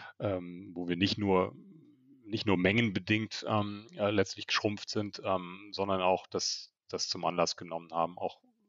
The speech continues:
eine Verjüngung oder eine Erneuerung, das ist mal nicht nur Verjüngung, sondern eine Erneuerung auch im Leadership-Team hervorzu-, äh, hervorzubringen. Und, äh, das heißt, viele wirklich wichtige Positionen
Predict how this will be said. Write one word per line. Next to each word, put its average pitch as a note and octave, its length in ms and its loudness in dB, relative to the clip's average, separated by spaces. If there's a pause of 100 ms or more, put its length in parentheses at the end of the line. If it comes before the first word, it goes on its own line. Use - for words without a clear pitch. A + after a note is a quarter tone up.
eine F#2+ 100 -12
Verjüngung F2+ 640 0
oder D#2+ 160 -2
eine D#2+ 200 -6
Erneuerung, F2 560 4
das E2 80 -8
ist F2 100 -8
mal D#2 100 -4
nicht E2 180 -8
nur E2 120 -12
Verjüngung, D#2+ 380 -6
sondern E2 260 -8
eine E2+ 100 2
Erneuerung E2 480 4
auch F2 220 0
im F2+ 160 -10
Leadership-Team F2 580 -4
hervorzu-, E2 480 -6 (200)
äh, F#2+ 400 -10
hervorzubringen. F2+ 680 -12
Und, E2 180 -14
äh, E2 160 6 (640)
das F#2 140 -2
heißt, F2+ 240 4
viele A2 500 6 (240)
wirklich F#2+ 400 -2
wichtige G2+ 400 2
Positionen F2 800 -2